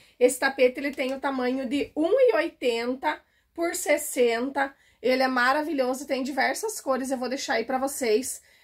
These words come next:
a foto do anúncio e vou deixar o link direitinho. Se eu não me engano, foi cento e setenta e nove reais.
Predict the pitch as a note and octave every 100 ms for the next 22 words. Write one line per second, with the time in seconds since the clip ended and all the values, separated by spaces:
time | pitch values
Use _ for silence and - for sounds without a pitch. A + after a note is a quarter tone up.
0 | _ _ _ A#3 C4 - D4+ C4+ C#4+ B3
1 | D4 F#4 C#4+ D#4+ F4 C#4 C4 C#4+ C#4+ C4
2 | C#4 C#4 A#3+ D#4 B4 A#4 - D4 C#4+ D#4
3 | - C#4+ D4 F4 C#4+ C#4+ - D4+ - D#4
4 | A#4+ B4+ B4 G#4+ E4+ F#4 C#4 C4 D4+ C#4
5 | A3+ G#3 C4+ -